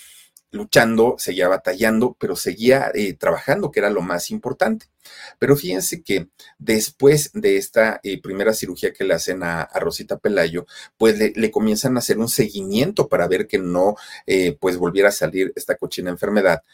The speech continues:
Y resulta que cuando le hacen este segundo estudio, le encuentran ya no uno, sino dos tumores más. Pero, eh, pues obviamente la acababan de, de, de operar hace poco. Entonces los médicos toman la decisión que su cuerpo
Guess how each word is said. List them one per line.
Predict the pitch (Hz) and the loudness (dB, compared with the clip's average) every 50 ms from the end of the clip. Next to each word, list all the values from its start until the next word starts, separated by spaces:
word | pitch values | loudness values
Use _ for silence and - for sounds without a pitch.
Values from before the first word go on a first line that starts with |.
| _ _ _ _ _ _ | _ _ _ _ _ _
Y | - 147 | 2 6
resulta | 139 143 151 147 - 147 135 123 113 - - - | 8 8 6 6 4 0 0 0 0 -4 -8 -6
que | - 117 107 104 104 | -2 -2 -2 -2 -2
cuando | _ _ 101 95 95 90 90 90 | _ _ 0 2 2 2 0 0
le | 90 90 101 | 2 2 2
hacen | 107 143 151 - 165 147 127 - - | 2 2 0 -2 -2 -2 -2 -2 -2
este | 104 107 - - - | -4 -4 -4 -6 -10
segundo | 120 - 107 87 92 95 98 107 | -4 -4 -4 -2 -2 -2 -2 -2
estudio, | 107 - - 120 104 92 92 92 - - - - - - _ | -2 -2 -4 -4 -4 -2 -2 -4 -4 -4 -14 -20 -20 -16 _
le | - 104 107 | 0 2 2
encuentran | 107 107 127 131 135 135 131 143 143 143 143 139 | 2 6 6 6 6 6 6 6 6 6 6 4
ya | 139 165 165 160 | 2 2 2 2
no | 151 123 | 4 2
uno, | 98 101 110 107 90 - - _ _ _ _ _ _ | 4 4 2 2 2 0 -6 _ _ _ _ _ _
sino | - - - 117 104 95 95 | -10 -6 -4 -2 0 0 2
dos | 98 113 120 - - | 2 2 0 0 -2
tumores | - 123 110 101 90 85 87 85 - | -2 0 2 2 2 0 0 -4 -4
más. | 92 78 64 65 - - - - _ _ _ _ - - _ _ _ | -6 -6 -6 -6 -8 -10 -10 -12 _ _ _ _ -20 -20 _ _ _
Pero, | - 156 156 151 135 131 151 170 - _ _ _ _ _ _ | 6 6 8 8 6 6 4 0 -4 _ _ _ _ _ _
eh, | - 120 110 104 101 101 - - _ | -2 0 2 2 2 0 0 -2 _
pues | 104 104 104 - - | -2 0 0 -2 0
obviamente | - 120 120 127 127 135 127 110 104 107 - 113 110 - - _ _ _ - - _ _ _ _ _ _ _ _ | 0 2 2 4 2 2 2 0 -2 -2 0 -2 -2 -2 -6 _ _ _ -20 -20 _ _ _ _ _ _ _ _
la | - - | -10 -10
acababan | - _ - 107 110 123 156 180 170 | -10 _ 4 6 6 6 6 4 4
de, | 143 120 101 | 4 2 2
de, | - - 101 90 78 | 2 2 0 0 2
de | 85 | 0
operar | 92 76 - 92 92 101 104 98 - - _ _ | 0 0 2 2 4 4 4 2 0 -6 _ _
hace | 82 - - - | -4 -4 -4 -8
poco. | - - 95 92 - - - - - - - - - - | 0 0 0 0 -2 -12 -20 -20 -20 -20 -20 -20 -6 -2
Entonces | 101 110 110 127 127 123 - 135 | -2 2 4 2 4 4 4 2
los | 135 127 127 | 2 2 2
médicos | 123 110 104 101 - - 104 - | 2 0 0 0 -4 -6 -2 -2
toman | - 107 113 113 | 0 0 0 0
la | 110 101 | 0 -2
decisión | 101 98 - 92 - - 92 87 | -2 -4 -6 -8 -6 -6 -6 -6
que | - 101 101 | -4 -8 -8
su | - - - | -8 -10 2
cuerpo | _ 143 139 127 - - - 107 - | _ 6 6 6 6 -2 -4 -6 -6